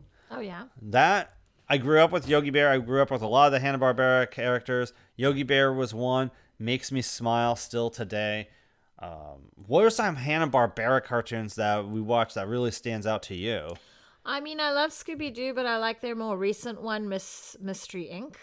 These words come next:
Speaker 2: Yeah, Mystery Incorporated.
Speaker 1: Uh, yeah, I like that one the best 'cause I feel like it's this good balance of what was existing and where can we take it.
Speaker 2: Huh, okay.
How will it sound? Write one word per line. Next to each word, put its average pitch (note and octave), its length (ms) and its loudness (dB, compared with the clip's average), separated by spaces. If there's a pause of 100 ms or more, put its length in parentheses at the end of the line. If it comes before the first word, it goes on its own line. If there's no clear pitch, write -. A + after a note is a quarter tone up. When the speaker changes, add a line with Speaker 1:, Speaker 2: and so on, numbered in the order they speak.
(180)
Speaker 2:
Yeah, A#2+ 200 0
Mystery A2+ 280 -4
Incorporated. G#2 500 -2
Speaker 1:
Uh, B2+ 80 -6
yeah, G3+ 300 0
I F#3 160 -4
like A3+ 280 -4
that G3+ 180 -8
one G#3+ 160 -6
the F3+ 80 -8
best F#3 440 -8
'cause G3+ 140 -14
I G3 60 -4
feel F#3+ 180 -6
like F3+ 160 -6
it's F3+ 160 -10
this F3+ 160 -12
good F#3+ 240 -6
balance F3+ 460 -6
of F3 200 -8
what G#3+ 200 -4
was G#3+ 160 -4
existing F#3 720 -6 (360)
and E3+ 320 -10
where F3 140 -4
can F3 160 -12
we E3 100 -10
take F3+ 280 -10
it. E4 120 -8 (220)
Speaker 2:
Huh, F4 280 -4 (280)
okay. A#2+ 280 -2